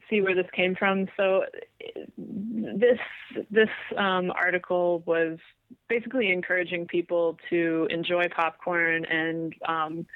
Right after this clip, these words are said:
saying that it was even more nutritionally dense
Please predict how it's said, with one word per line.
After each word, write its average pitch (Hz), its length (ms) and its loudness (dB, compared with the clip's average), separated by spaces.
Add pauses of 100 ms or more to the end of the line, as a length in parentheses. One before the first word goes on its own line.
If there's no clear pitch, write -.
(1080)
saying 190 280 2
that 170 200 0
it 139 120 2
was 170 220 4 (500)
even 196 440 0
more 175 460 2 (380)
nutritionally 180 640 0
dense 175 280 -2